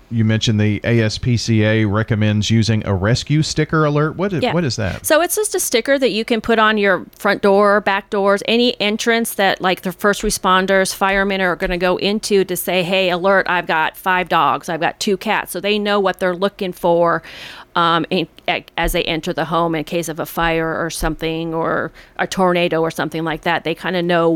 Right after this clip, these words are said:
Speaker 2: what they're looking for and that they need to be looking for some pets, you know, and then they say, you know, if there's time, you can say, you know,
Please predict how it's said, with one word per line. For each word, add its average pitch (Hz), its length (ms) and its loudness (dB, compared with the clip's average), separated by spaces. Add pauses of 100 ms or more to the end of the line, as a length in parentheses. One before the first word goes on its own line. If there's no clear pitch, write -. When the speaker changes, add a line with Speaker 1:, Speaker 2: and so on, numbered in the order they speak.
Speaker 2:
what 180 140 2
they're 165 240 0
looking 170 200 -8
for 160 260 0
and 160 100 -4
that - 100 -4
they 170 120 -4
need 170 140 -4
to 139 60 -4
be 143 100 -6
looking 160 260 -4
for 156 100 -8
some 147 160 -8
pets, - 400 -4 (300)
you 190 80 -8
know, 190 120 0
and 185 80 2
then 180 60 -2
they 175 100 0
say, 180 260 0
you 170 120 -2
know, 170 140 -2
if - 60 -10
there's 165 200 -2
time, 202 520 2 (260)
you 180 100 -2
can 180 140 -4
say, 175 340 2
you 170 160 -4
know, 165 140 0